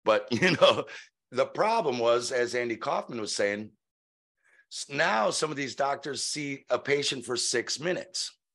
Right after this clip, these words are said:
And what I like about your story, if you could talk about it, is your approach is you need to talk to them for a lot more than that to get,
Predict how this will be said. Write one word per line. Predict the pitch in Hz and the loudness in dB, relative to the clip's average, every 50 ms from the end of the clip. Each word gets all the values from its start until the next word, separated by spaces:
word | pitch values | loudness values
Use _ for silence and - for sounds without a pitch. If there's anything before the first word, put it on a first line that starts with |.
| _ _ _ _ _ _ _ _ _ _ _ _ _ _ _ _ _ _ _ _ _ _ _ _ _ - | _ _ _ _ _ _ _ _ _ _ _ _ _ _ _ _ _ _ _ _ _ _ _ _ _ 0
And | 131 127 127 127 - _ _ _ - | 0 0 0 -2 -8 _ _ _ -16
what | 139 135 127 143 147 | -4 2 4 6 6
I | 139 139 139 | 6 6 6
like | 139 139 143 160 147 | 6 4 4 2 0
about | 156 127 135 120 113 110 | 0 0 2 0 0 0
your | 120 147 180 175 | 0 -2 -2 -2
story, | 175 - - 127 123 117 117 | -2 -4 -2 -2 0 0 0
if | 110 104 | -2 -4
you | 120 | -6
could | - 110 101 - | -8 -8 -8 -6
talk | 127 135 156 208 196 - | -4 -2 -2 -2 -2 -4
about | 127 104 107 104 107 107 | -4 -2 -2 -2 -2 -2
it, | 113 113 | -4 -6
is | 113 113 117 117 113 - - - - | -4 -2 -2 -2 -2 -6 -10 -12 -14
your | 120 113 120 147 180 214 220 | -12 -6 -4 -2 0 0 0
approach | 190 - - 123 123 120 123 123 120 117 | -2 -2 0 0 2 2 2 0 0 0
is | 120 117 107 110 | 0 0 0 -2
you | 135 160 185 | -6 -6 -4
need | 190 202 190 160 | -4 -4 -4 -4
to | 143 135 | -4 -4
talk | - 139 127 123 123 117 | -2 -2 0 0 -2 -2
to | - 117 | -6 -4
them | 113 113 110 113 | -2 -2 -2 -2
for | 101 - 104 107 | -4 -4 -2 -2
a | 98 | 0
lot | 98 104 117 131 147 - 123 | 0 2 2 0 0 -2 -4
more | 120 127 135 156 190 190 | -6 -6 -4 -4 -4 -4
than | 135 113 104 | -4 -6 -6
that | 101 98 98 104 101 - - | -4 -4 -4 -6 -6 -8 -8
to | 120 | -10
get, | 107 90 - 127 131 127 - | -8 -2 0 -2 -2 -2 -4